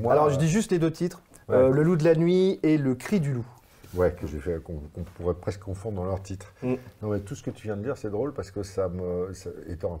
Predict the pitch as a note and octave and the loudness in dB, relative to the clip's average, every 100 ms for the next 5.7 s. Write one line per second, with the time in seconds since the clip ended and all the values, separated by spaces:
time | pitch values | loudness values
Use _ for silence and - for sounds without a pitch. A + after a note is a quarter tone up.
0 | - G2+ F#2+ F2+ F2+ F2+ A#2+ B2 F#2 G2 | -10 -6 -4 -4 -6 -6 -6 -8 -8 -8
1 | E2+ F2+ F#2+ A2+ - - D#2 F2+ E2+ D#2+ | -8 -6 -4 -4 -6 -12 -10 -8 -4 2
2 | A2 A#2 F#2 E2+ - C#3 A#2+ G2 - G#2+ | 4 4 4 2 0 0 0 -2 -2 -4
3 | G#2+ F3 A2+ - G2 G2+ G#2 A#2+ A#2 A#2+ | -4 -10 -10 -8 -6 -4 -2 -2 -2 -6
4 | - - - E2+ E2+ - G2 G#2+ F2 - | -8 -20 -16 -14 -12 -12 -10 -8 -10 -8
5 | F2 D2+ F#2+ - F3 - - | -10 -8 -4 0 0 -2 -20